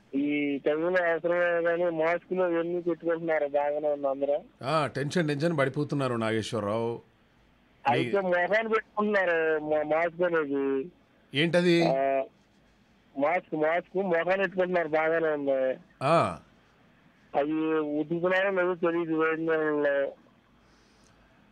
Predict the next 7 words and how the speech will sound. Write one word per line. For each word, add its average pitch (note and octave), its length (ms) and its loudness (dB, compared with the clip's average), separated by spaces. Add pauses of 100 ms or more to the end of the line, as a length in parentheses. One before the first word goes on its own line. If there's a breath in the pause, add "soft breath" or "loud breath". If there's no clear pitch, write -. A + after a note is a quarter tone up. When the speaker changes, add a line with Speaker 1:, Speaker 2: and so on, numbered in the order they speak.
(580)
Speaker 2:
మాస్క్ C#3 840 -2
Speaker 1:
ఆ. F3+ 160 4 (2250)
Speaker 2:
మినిమం F3+ 680 0
త్రీ E3 160 2
డేస్కి E3+ 320 0
ఒకసారి C#3+ 240 -4
ఉతుక్కోవాలండి. D#2+ 680 -6